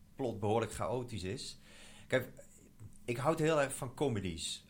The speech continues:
Eh, vooral van comedies die in de jaren dertig gemaakt zijn, in de jaren veertig, de zogeheten screwball comedies.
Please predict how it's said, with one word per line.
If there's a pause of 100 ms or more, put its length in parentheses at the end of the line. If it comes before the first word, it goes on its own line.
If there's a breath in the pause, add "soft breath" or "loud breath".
(120)
Eh,
vooral
van
comedies
die
in
de
jaren
dertig
gemaakt
zijn,
in
de
jaren
veertig,
de
zogeheten
screwball
comedies.